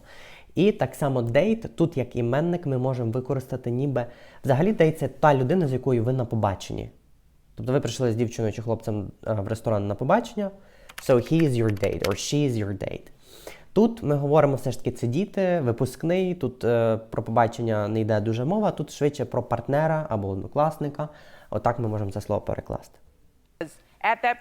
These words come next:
Speaker 2: point, they had never driven in another person's car for security reasons.
Speaker 1: І на що вона продовжує? Тому що at that point,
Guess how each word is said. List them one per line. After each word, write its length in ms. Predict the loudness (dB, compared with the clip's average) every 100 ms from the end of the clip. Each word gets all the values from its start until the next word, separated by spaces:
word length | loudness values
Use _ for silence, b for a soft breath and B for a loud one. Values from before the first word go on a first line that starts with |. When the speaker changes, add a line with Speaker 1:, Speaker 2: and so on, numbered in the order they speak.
| -4
Speaker 2:
point, 200 | -6 -2
they 100 | -2 -2
had 100 | -2
never 340 | -2 -2 -6 -12 _ -16
driven 500 | -14 -4 -2 0 -2
in 120 | -4
another 400 | -4 -4 -2 -4 -4
person's 400 | -6 -6 -10 -12 -6
car 240 | -4 -4 -8
for 60 | -12 -14
security 380 | -10 -6 -6 -6
reasons. 300 | -8 -8 -10 B B B
Speaker 1:
І 120 | 2
на 100 | 4
що 180 | 4 4
вона 180 | 4
продовжує? 600 | 2 4 6 6 4 0 -4 2
Тому 260 | 4 6
що 260 | 4 0 -2 -2 -18 -12 -4
at 180 | -2 2
that 200 | 2 2 -4
point, 360 | -2 0 0 -4